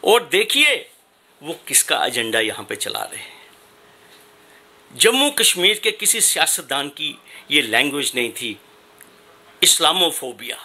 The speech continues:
Cartels, पता नहीं क्या-क्या लफ्ज़ जो हैं, ये, ये जम्मू कश्मीर में मैंने आज तक किसी सियासतदान को, ये land jihad, demography change, ये मैंने कभी यहाँ पे इस किस्म के शब्द,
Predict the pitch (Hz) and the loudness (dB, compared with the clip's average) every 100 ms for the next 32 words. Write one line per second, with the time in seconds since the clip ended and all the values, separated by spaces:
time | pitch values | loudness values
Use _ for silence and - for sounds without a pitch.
0 | - _ - - - - - - _ - | -20 _ -20 -20 -20 -20 -20 -20 _ -20
1 | _ - - - - - 214 226 233 196 | _ -20 -20 -20 -4 0 0 2 0 2
2 | 151 - - 202 202 202 - 180 165 175 | 0 0 -4 -4 -2 -4 2 0 2 -4
3 | 127 139 180 - 156 127 131 - - - | 0 0 0 -4 -6 -6 -8 -12 -20 -20
4 | - 160 165 - - - 156 233 240 170 | -6 -2 -2 -4 -20 -16 0 2 4 2
5 | 185 170 - 156 151 151 147 127 151 190 | 0 -2 -4 -4 -2 0 2 4 4 2
6 | 196 - 147 151 - 123 - 107 110 110 | -2 -2 -4 -2 -2 -2 -4 -2 -2 -2
7 | 104 104 - - - - - 139 113 127 | -8 -12 -14 -20 -20 -6 0 2 2 2
8 | 170 185 190 143 123 123 120 - _ - | 2 2 0 0 0 -2 -4 -20 _ -20
9 | _ 123 202 214 214 160 160 170 - 139 | _ 0 2 2 -2 0 0 0 -6 -4
10 | 123 110 - - _ _ - - 123 110 | -4 -4 -8 -10 _ _ -12 -4 -2 -2
11 | 117 113 - 151 135 120 101 98 110 98 | -4 -6 -2 -2 0 -4 -6 -6 -6 -6
12 | - - 185 - 143 139 117 127 - - | -18 0 2 2 0 -2 -2 0 2 2
13 | 170 135 | 2 -2